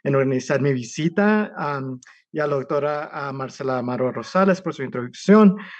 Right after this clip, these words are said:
Es un gran honor estar en esta, en su presencia y en, y en esta institución pública tan histórica e inspiradora. Y también comienzo además con un aviso que, am, yo crecí en un pueblo fronterizo con Mexicali, Caléxico,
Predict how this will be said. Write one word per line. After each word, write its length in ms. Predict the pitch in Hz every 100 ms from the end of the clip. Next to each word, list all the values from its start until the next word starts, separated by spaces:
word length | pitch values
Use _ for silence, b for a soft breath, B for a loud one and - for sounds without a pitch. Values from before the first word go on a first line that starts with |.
| B -
Es 160 | 170 208
un 80 |
gran 160 | 220 214
honor 180 | 208 185
estar 280 | 185 175 165
en 100 | 160
esta, 520 | 143 165 156 160 -
en 160 | 185 156
su 120 | 180
presencia 480 | 156 147 247 247 220
y 40 |
en, 280 | 185 165 165
y 140 | 160
en 120 | 160 151
esta 160 | 156
institución 420 | 160 160 143 151 143
pública 340 | 143 147 143
tan 200 | 147 139
histórica 560 | 131 - 151 143 135 131
e 40 |
inspiradora. 840 | 120 120 - 123 123 175 190 147 - _ B B B -
Y 120 | 160
también 260 | 156 160
comienzo 320 | 165 180 170 180
además 240 | 160 156
con 120 | 160
un 60 | 160
aviso 520 | 151 170 170 202 214
que, 440 | 165 139 131 127
am, 440 | 135 127 123 127 -
yo 180 | 151 139
crecí 220 | 156 165
en 80 | 156
un 140 | 156
pueblo 360 | 160 143 151 151
fronterizo 680 | 147 127 135 139 135 151 135
con 160 | 127
Mexicali, 480 | 127 120 - 156 156
Caléxico, 680 | 131 123 165 - 185 185